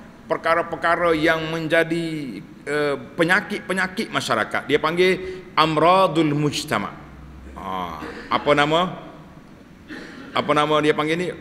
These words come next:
Am-, amradul mujtama', mana penyakit yang menimpa masyarakat. Di antara penyakit yang menimpa masyarakat ni apa dia? Yang kita selalu dengar, yang kita selalu,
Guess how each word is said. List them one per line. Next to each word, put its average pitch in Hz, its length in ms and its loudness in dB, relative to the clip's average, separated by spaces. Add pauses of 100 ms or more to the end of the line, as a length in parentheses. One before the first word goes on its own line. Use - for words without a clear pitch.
(140)
Am-, 143 260 0
amradul 175 480 6
mujtama', 165 480 0 (480)
mana 175 300 2
penyakit 175 680 0
yang 180 240 6
menimpa 208 400 8
masyarakat. 120 540 0 (580)
Di 156 80 2
antara 180 400 4
penyakit 180 400 2
yang 156 80 -4
menimpa 175 320 0
masyarakat 175 480 2
ni 185 80 2
apa 147 160 2
dia? 120 160 6 (560)
Yang 160 320 2
kita 160 80 4
selalu 156 400 4
dengar, 156 480 0
yang 113 240 -2
kita 143 240 -2
selalu, 151 400 2